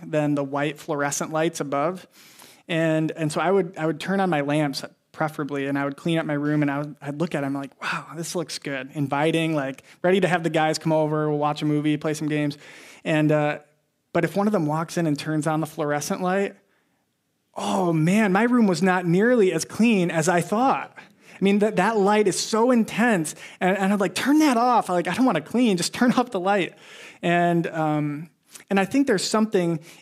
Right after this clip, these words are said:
in that, um, like, the, the closer we get to Jesus, the more we live in his light, the more that's exposed in us, and that,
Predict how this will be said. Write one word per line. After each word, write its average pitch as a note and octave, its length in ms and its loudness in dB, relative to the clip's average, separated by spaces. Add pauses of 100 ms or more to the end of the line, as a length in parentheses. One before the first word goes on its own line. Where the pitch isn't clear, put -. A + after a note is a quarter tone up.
(200)
in G3+ 300 4
that, D3 460 -2 (800)
um, D#3 360 -2 (300)
like, E3 220 -6 (420)
the, F3+ 180 -2
the F3+ 100 -4
closer E3+ 420 -2
we F#3 100 2
get G3+ 160 0
to F#3 80 -2
Jesus, F#3 400 0
the D3+ 80 0
more D#3 220 2
we F3 140 4
live E3 220 2
in D#3+ 80 0
his F3+ 280 0
light, E3 440 0 (200)
the E3 80 0
more D#3+ 260 2
that's F#3+ 200 0
exposed F3+ 500 0
in E3 100 0
us, G3+ 240 0
and F3+ 80 0
that, F3+ 160 -2